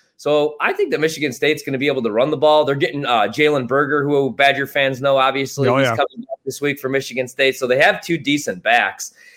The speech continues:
Speaker 1: And then they kinda cleaned some stuff up off the bye week. The run defense has been much better.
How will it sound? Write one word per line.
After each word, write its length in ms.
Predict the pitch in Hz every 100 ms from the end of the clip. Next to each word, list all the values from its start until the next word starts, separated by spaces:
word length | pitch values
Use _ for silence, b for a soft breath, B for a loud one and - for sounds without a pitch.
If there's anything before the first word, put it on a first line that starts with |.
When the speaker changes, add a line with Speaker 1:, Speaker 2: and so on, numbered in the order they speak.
| B
Speaker 1:
And 100 | 131
then 120 | 160 165
they 80 |
kinda 260 | 180 226 220
cleaned 260 | 214 208 190
some 120 | 147
stuff 340 | - 165 165
up 340 | 147 160 - _ _ _ -
off 280 | 139 147
the 200 | - 143
bye 240 | 127 135 151
week. 340 | 160 165 170
The 100 | 127
run 200 | 127 147
defense 420 | 147 147 151 147
has 100 | 131
been 180 | 117 143
much 260 | 139 143 -
better. 380 | 147 143 151